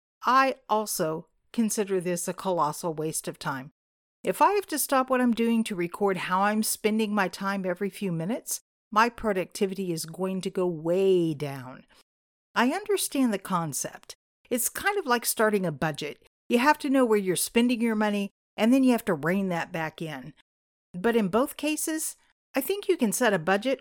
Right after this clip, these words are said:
or a schedule and then make alterations as you go. One of the biggest problems we face, again, true for money and time,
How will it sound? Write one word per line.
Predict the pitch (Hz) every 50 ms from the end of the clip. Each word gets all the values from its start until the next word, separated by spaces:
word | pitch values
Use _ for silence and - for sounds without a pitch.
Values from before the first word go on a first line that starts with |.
| _ _ -
or | 214 226 208 175 165
a | 175
schedule | - - - - 208 175 135 - 165 151 214 320 - - - _ _ _ _ -
and | 226 226 226 202 202
then | 277 320 285 175 156 170 196 202 - 240
make | 233 269 277 - -
alterations | 160 185 185 - - 170 160 156 160 170 - - 156 147 151
as | 160 156 151 -
you | 165 143
go. | - 160 151 143 139 - - _ _ _ _ _ _ _ _ _ _ _ _ _ _ _ _ _ _ _ _ _ _ _
One | 180 202 220 220
of | 190 170
the | 160 156
biggest | 160 196 247 240 285 254 - -
problems | - 226 202 208 208 196 180 -
we | 165 170 170 170
face, | - 180 156 143 151 170 - - - - - -
again, | 165 165 156 202 190 160 156 190 220 226 -
true | - - 175 165 175
for | - - 180 165
money | 175 170 170 175 175 180 - _
and | - 180 185 214 247 269 254 - - -
time, | - 165 143 131 135 156 185 240 254